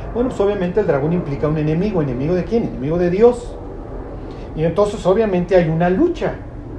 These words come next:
¿ok? Pues va a haber una lucha.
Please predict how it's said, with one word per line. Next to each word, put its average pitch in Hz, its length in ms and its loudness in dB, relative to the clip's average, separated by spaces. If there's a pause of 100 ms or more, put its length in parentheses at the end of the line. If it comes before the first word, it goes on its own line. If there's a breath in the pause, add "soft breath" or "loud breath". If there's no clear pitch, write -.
(920)
¿ok? 127 120 -10
Pues - 640 -4
va 156 60 6
a - 20 6
haber 185 140 6
una 185 180 2
lucha. 196 400 0